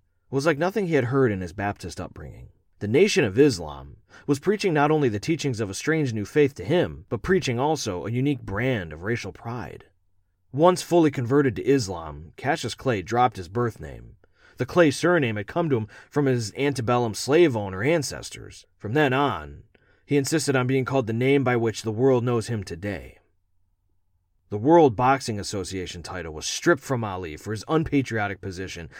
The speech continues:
and association with the Nation of Islam. It was given to Ernie Terrell, a tall, hard-hitting man whose long arms had a three-inch advantage over Ali. Terrell had beaten all of Ali's opponents and was undefeated for five years.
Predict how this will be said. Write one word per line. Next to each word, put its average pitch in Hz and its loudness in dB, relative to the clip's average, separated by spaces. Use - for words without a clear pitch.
and 131 0
association 131 2
with 98 -6
the 98 -6
Nation 98 -6
of 85 -12
Islam. 76 -12
It 143 0
was 143 2
given 160 4
to 123 2
Ernie 170 4
Terrell, 104 -2
a - -10
tall, 156 4
hard-hitting 160 4
man 113 -2
whose 110 -6
long 151 0
arms 123 -2
had 101 -6
a 92 -10
three-inch 147 0
advantage 104 -4
over 85 -10
Ali. 90 -8
Terrell 113 2
had 90 -14
beaten 110 0
all 143 6
of 110 0
Ali's 95 -6
opponents 78 -6
and - -14
was 92 -8
undefeated 135 0
for - -16
five 117 -4
years. 95 -10